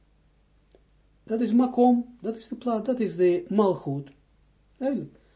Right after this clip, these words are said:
Makom is de plaats van de Zeir Anpin.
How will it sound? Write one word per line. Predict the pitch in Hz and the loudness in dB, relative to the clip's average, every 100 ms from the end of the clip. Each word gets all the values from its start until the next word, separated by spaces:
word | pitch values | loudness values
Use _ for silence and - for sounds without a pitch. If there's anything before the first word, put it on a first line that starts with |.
| _ | _
Makom | 135 123 - - 285 247 | -10 -10 0 2 2 0
is | - 151 | -4 -6
de | 139 | -6
plaats | - 185 247 262 240 - | -8 -6 -4 -4 -6 -10
van | - 226 220 | -12 -6 -4
de | 196 202 202 - _ _ _ _ _ _ | -4 -6 -8 -18 _ _ _ _ _ _
Zeir | - 117 123 135 202 | -18 -14 -8 -6 -4
Anpin. | 151 87 - - | -6 -10 -20 -20